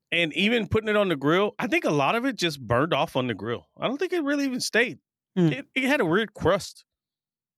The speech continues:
Speaker 1: But
Speaker 2: Interesting.
Speaker 1: the, but the citrus from the Fiesta one, banger. Man, it was so
Speaker 2: Chef's
Speaker 1: delicious.
Speaker 2: kiss.
Speaker 1: Yeah, it was good. And it was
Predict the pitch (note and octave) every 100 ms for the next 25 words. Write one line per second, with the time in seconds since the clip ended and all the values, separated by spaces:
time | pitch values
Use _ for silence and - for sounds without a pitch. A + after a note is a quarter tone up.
0 | _ _ _ _ _ _ _ _ _ _
1 | _ _ C3 B2 - C3+ B2 B2 _ _
2 | _ _ _ C#3 C#3 - - C#3+ C#3+ A#2+
3 | - - A#3 - D4 B3+ - F3 C#3 -
4 | D3 A#3+ - D4+ D#4 E4 D#4 _ _ _
5 | _ _ _ C3+ E3+ D#3+ A2 E2+ - -
6 | E3 D3 C3 F#2+ - A#2+ G#2 A#2+ G#2 -
7 | - - - - - _ _ - - A#2
8 | B2+ G#2+ F#2+ A2+ F#2 _ _ _ _ B2
9 | B2 B2+ A#2+ G#2